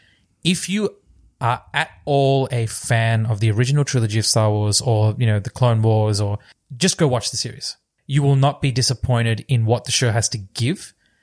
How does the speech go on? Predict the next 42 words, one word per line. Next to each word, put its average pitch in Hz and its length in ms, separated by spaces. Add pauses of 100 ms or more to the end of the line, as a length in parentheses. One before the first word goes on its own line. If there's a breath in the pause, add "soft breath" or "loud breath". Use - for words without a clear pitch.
(480)
Go 139 180
and 131 100
watch 117 220
it - 80
first. - 480 (640)
Do 135 100
that 107 160
now. 110 320 (600)
Come 151 180
back 123 260
and 139 100
then 131 120
have 135 120
a 120 40
look 117 180
at - 80
what 113 220
the 113 60
series 110 320
offers. - 200
Because 135 180
if, 127 180
if 123 120
I 151 80
tell - 200
people 143 280
now, 117 200 (320)
"W-, 123 340
watch 127 400
Boba 117 240
Fett," - 380 (580)
I'm 147 180
not 165 220
necessarily 147 500
saying 127 300
it 120 120
because 113 320
Boba 127 300
Fett 123 200
has 117 180
some 117 260
major 117 600